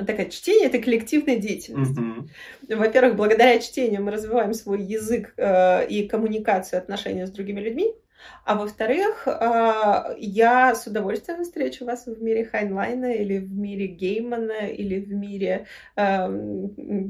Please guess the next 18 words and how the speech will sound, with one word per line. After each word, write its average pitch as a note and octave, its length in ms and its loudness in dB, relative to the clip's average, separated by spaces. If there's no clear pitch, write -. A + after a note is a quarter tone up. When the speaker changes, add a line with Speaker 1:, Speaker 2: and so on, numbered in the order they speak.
Speaker 1:
не F#3+ 100 -4
знаю, - 840 -6
Ирвина G3 340 2
Ялома, G#3+ 600 -2
который F#3 480 -4
по G3 100 -6
совместительству G3+ 720 -6
наш G#3+ 280 -4
мир, G3 200 -2
м, G#3 400 -6
в - 60 -18
том F#3+ 140 -6
числе - 180 -8
материальный, G#3+ 460 -2
в - 40 -16
котором F#3 280 -8
мы F#3 100 -8
живём. G3 380 -8